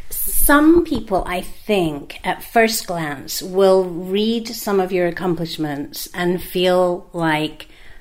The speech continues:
"No, that's too much. I can't possibly do that." I, however, think that that's the attraction of your book. You have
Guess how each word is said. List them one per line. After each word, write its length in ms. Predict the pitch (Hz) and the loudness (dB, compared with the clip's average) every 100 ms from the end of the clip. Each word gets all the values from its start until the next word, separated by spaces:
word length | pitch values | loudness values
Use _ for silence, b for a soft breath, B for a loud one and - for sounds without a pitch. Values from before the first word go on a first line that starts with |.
| b b - | b b -8
"No, 520 | 185 180 160 160 165 - | 0 2 2 2 -2 -4
that's 280 | 170 - - | -4 -4 -6
too 180 | - 180 | -2 0
much. 320 | 156 - - - | -2 -4 -8 -4
I 140 | 170 | -6
can't 320 | - 190 170 | -4 -6 -6
possibly 440 | 185 160 165 165 165 | -6 -8 -6 -4 -2
do 220 | 185 180 | 0 0
that." 240 | 160 - B B B B - | 0 -2 B B B B -2
I, 400 | 226 277 359 349 | 2 6 6 6
however, 300 | 311 269 247 | 4 2 0
think 300 | 240 226 220 | 0 -2 0
that 200 | 208 - | -2 0
that's 280 | 214 - - | -2 -2 0
the 120 | 220 | 2
attraction 500 | 220 277 - - 170 | 2 0 -2 -2 -2
of 120 | 156 | -2
your 120 | 156 | -4
book. 320 | 156 156 - 208 | -4 -6 -8 -2
You 200 | 214 220 | 0 0
have 580 | - 294 370 381 - | 0 0 0 -2 -10